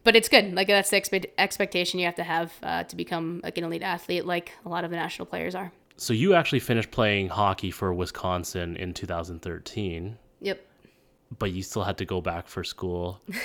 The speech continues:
Speaker 1: <laughs>
Speaker 2: after the Olympics.
Speaker 1: Yes.
Speaker 2: Your first Olympics was in Russia.
Speaker 1: Yep.
Speaker 2: That was a nice little break for you, but you, there was also centralization that year as well?
Speaker 1: Yes, yeah.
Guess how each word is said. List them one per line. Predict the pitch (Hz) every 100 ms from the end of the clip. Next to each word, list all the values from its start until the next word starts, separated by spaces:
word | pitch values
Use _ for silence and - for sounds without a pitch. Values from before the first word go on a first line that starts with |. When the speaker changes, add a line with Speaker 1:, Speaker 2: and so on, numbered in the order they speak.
| -
Speaker 1:
<laughs> | - 185 - _
Speaker 2:
after | 208 101 - -
the | 110 104
Olympics. | 101 120 160 160 123 - - -
Speaker 1:
Yes. | 214 180
Speaker 2:
Your | 117
first | - - 156 -
Olympics | 151 143 147 135 104 - - - -
was | 104 95
in | 101
Russia. | 101 92 - 85 - -
Speaker 1:
Yep. | 196 - - _ _ _ _ _ _ -
Speaker 2:
That | - 104
was | 139
a |
nice | 117 87 -
little | 95
break | 85 - 98 101
for | - 95
you, | 87 90 120 139
but | - 92 90 - _ - - _ _ 381
you, | 180 - -
there | 123
was | 127
also | 139 143
centralization | 139 123 131 110 101 117 - 202 - _ _ _
that | 104 113
year | 120
as | 117
well? | 135 170
Speaker 1:
Yes, | 202 131 -
yeah. | 196 170